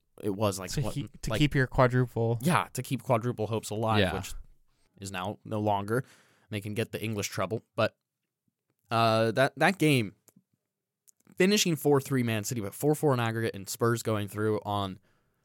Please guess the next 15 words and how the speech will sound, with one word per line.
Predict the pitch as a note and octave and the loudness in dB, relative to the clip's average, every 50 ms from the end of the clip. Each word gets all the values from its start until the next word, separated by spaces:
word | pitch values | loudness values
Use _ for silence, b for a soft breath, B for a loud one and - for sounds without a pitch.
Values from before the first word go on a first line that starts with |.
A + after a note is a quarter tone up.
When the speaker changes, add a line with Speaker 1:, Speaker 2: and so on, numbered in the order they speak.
| _ _ _ - - | _ _ _ -4 0
Speaker 2:
And | D#3 F#3 | 4 6
the | G3 | 8
Speaker 1:
away | A3+ A#3 | 10 10
Speaker 2:
other | A#3+ G#3+ | 8 8
Speaker 1:
goals | G#3 - G2 F#2+ - - | 6 4 0 0 2 4
without | E3 G3+ B3+ A#3+ A3+ - - | 6 6 8 8 8 6 6
Harry | G3 F#3+ F3+ C#3+ A#2 | 4 4 4 2 2
Kane. | - B2 D3+ D3+ A#2 G2+ G2 A2 C#3 - _ _ _ _ - | 0 -2 -2 0 0 0 -2 -4 -6 -10 _ _ _ _ -6
Speaker 2:
Yeah, | C3 C#3+ A#2+ G2+ - - - - _ | -2 -2 -2 -2 -4 -8 -20 -10 _
Sonny, | - - D3+ D#3 F3+ F#3+ F#3+ F#3 D#3+ - - _ | -2 2 4 4 6 6 4 4 2 0 -6 _
Speaker 1:
It's | - - | -2 2
Speaker 2:
Sonny | E3+ E3 F3+ F#3 | 4 6 8 6
Speaker 1:
awesome. | F3+ F3 - - - | 6 4 2 -2 -4
Speaker 2:
is | - C#3+ C3+ B2+ | -2 -2 -2 -2
amazing. | - A#2+ A#2 A2 G#2 G#2 A2 G#2+ A#2+ C3 | -4 -4 -2 -2 -2 -2 -4 -6 -10 -12